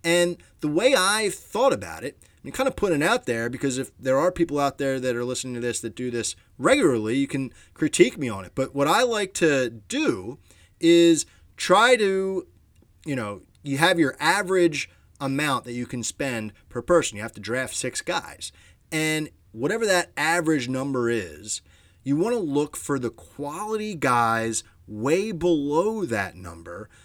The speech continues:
So that gives you more money to spend on some of the high tier guys. So this week, it's a little tough to do that because we don't have much to pull from it, but we do have our draft stats. So I'm gonna look at those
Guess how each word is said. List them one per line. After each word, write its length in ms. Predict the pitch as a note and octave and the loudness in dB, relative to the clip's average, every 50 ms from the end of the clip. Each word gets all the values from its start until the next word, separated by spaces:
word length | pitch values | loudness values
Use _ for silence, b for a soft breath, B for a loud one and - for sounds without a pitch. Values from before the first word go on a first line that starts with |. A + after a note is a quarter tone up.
| b | b
So 200 | b - - E3+ | b 2 4 4
that 360 | D3+ A#2 A2 E3 G3 F#3 E3+ - | 4 2 0 -2 -2 -2 -4 -8
gives 320 | - G#3+ G#3 F3+ D3 C3+ | -6 -6 -4 -4 -4 -4
you 160 | F3 F#3+ F#3 | -4 -4 -4
more 460 | F3 E3 C#3+ C3+ C3+ C#3+ D#3 F3 F#3+ | -4 -2 -2 -2 0 0 0 -2 -4
money 580 | G3+ F#3+ D#3+ C3+ A2+ G2+ F#2+ F#2 F2+ A2 C#3 - b b b b b b b | -4 -4 -2 -2 -2 -2 -4 -8 -12 -14 -16 -16 b b b b b b b
to 180 | - - E3+ | -2 -2 0
spend 580 | F3+ - - - - B2+ A2+ A2 A2 A#2 C#3 C#3 | 2 0 0 0 0 -2 -2 -2 -4 -4 -6 -8
on 280 | - B2 A#2+ B2+ C3+ B2 | -8 -8 -8 -6 -6 -4
some 180 | - A#2+ A#2 B2 | -4 -4 -4 -4
of 60 | A#2 | -6
the 80 | B2 | -6
high 400 | A#2 - - G2 F#2 F#2 F#2+ G#2 - | -8 -8 -8 -8 -6 -8 -8 -10 -12
tier 320 | - - A3+ A#3 A#3 G#3 | -10 -8 -6 -6 -6 -6
guys. 380 | D#3+ - - - - - - - | -6 -8 -10 -12 -12 -8 -4 -2
So 380 | - D#3 D3+ C#3+ C#3 C3 - b b b b b b b b b _ _ _ - | 2 2 4 2 2 0 -2 b b b b b b b b b _ _ _ -18
this 380 | B2+ A#2 C3 A#3 D4+ A#3 - | -4 0 2 4 4 4 4
week, 300 | - F3+ E3 D3+ D3 - | 4 4 4 4 4 0
it's 100 | - - | -2 -6
a 60 | - C#3+ | -6 -4
little 180 | F#3 G#3 G3 | -2 -2 -2
tough 320 | F#3 - - F3+ C#3+ - - | 0 2 2 0 0 0 -2
to 100 | - C3+ | -6 -4
do 160 | C#3+ F#3+ C#3+ G#2 | -2 0 -2 -2
that 160 | F#2 B2 C3+ | -2 -6 -10
because 240 | B2+ A2 B2+ A#2+ A2+ | -8 -8 -8 -6 -6
we 100 | C3+ C#3+ | -6 -6
don't 220 | D#3 D3 - - | -6 -8 -10 -10
have 340 | - D3+ D3+ D3 C#3 A#2 G#2 | -8 -6 -4 -4 -4 -6 -4
much 300 | B2 C3 C3 - - - | -4 -4 -4 -4 -6 -8
to 80 | B2 | -8
pull 180 | - - A2+ A2 | -8 -8 -8 -8
from 220 | - - A2+ B2+ | -6 -6 -8 -8
it, 60 | D3 - | -8 -8
but 100 | A#2+ A2 | -6 -6
we 80 | B2 | -4
do 160 | A#2 D3+ F#3+ | -2 -2 0
have 160 | G3+ F#3+ F#3 G3 | 0 0 0 -2
our 100 | G#3 G#3 | -2 -4
draft 560 | D#3 - D#3+ D#3+ E3 F#3 G#3 A3+ - - - | 0 2 4 4 4 2 0 -2 -6 -6 -4
stats. 440 | - - - C3 G#2 G2 A#2 C#3+ - | -4 -2 0 -2 -2 -4 -4 -4 -2
So 340 | - - C#3+ C#3 C3+ - B B B B B B B B B B | 0 2 2 2 2 0 B B B B B B B B B B
I'm 100 | E3+ F#3 | -4 0
gonna 180 | A#3 C#4+ D#4 C4+ | 2 4 4 4
look 240 | A#3 A#3 A#3 A3+ | 4 4 2 2
at 120 | G#3 F3+ - | 0 -2 0
those 340 | F#3 F#3+ F#3+ F#3+ F#3 F3 | 2 4 4 4 4 4